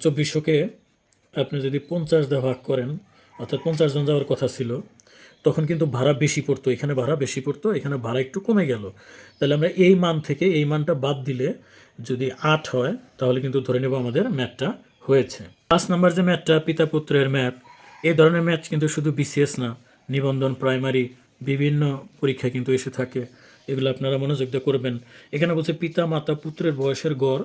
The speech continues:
সাঁইত্রিশ বছর। তাহলে তিনজন, তিনজনের বয়স সাঁইত্রিশ বছর। আবার পিতা ও পুত্রের বয়সের গড় হলো পঁয়ত্রিশ, এখানে আবার দুইজন, এদের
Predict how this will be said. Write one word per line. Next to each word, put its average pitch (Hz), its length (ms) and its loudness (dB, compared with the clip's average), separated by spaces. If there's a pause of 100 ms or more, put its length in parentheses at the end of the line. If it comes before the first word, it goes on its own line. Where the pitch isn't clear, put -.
(120)
সাঁইত্রিশ 135 540 0
বছর। 107 320 -8 (760)
তাহলে 131 260 -2
তিনজন, 165 360 6 (120)
তিনজনের 156 380 2
বয়স 147 320 2
সাঁইত্রিশ 139 440 -2
বছর। 131 240 -6 (580)
আবার 143 200 2
পিতা 180 280 -2
ও 180 120 0
পুত্রের 180 340 -2
বয়সের 151 300 0
গড় 147 200 2
হলো 143 120 0
পঁয়ত্রিশ, 147 300 2 (160)
এখানে 156 180 0
আবার 151 160 0
দুইজন, 131 300 -2 (460)
এদের 143 200 -2